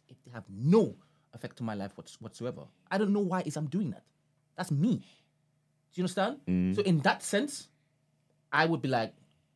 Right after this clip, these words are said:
Speaker 1: "I hear what you're saying, but I also hear what I'm saying."
Speaker 2: I feel bad for people 'cause it's like, I'm trying to empower you, when I have, sometimes I have arguments with people, I'm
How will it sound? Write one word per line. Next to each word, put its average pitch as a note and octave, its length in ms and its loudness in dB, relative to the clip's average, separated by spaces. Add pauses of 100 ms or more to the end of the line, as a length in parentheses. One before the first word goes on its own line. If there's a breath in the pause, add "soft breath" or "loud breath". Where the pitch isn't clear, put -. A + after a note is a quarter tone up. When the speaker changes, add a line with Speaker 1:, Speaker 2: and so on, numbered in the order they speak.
(400)
Speaker 1:
"I B2 120 -4
hear D3 120 0
what D#3 80 -4
you're D#3+ 100 -2
saying, G#3+ 360 -2 (420)
but G#2+ 80 -8
I - 40 -2
also A2+ 200 -4
hear G#2 80 -6
what - 100 -10
I'm F2 120 -8
saying." - 240 -18 (640 loud breath)
Speaker 2:
I B2+ 60 0
feel E3 200 8
bad F3+ 280 6
for B2+ 80 -4
people F2+ 320 2
'cause G2+ 120 -2
it's G2+ 80 -4
like, B2 120 6
I'm D3 140 2
trying C#3+ 200 2
to A#2 140 2
empower A#2+ 380 2
you, D2+ 200 0 (360)
when G#2+ 140 4
I C3 40 6
have, C#3 120 4 (320)
sometimes C3+ 280 4
I A#2 40 4
have A#2+ 140 2
arguments A2 360 6
with F#2 80 -8
people, F2+ 240 4
I'm E2+ 40 6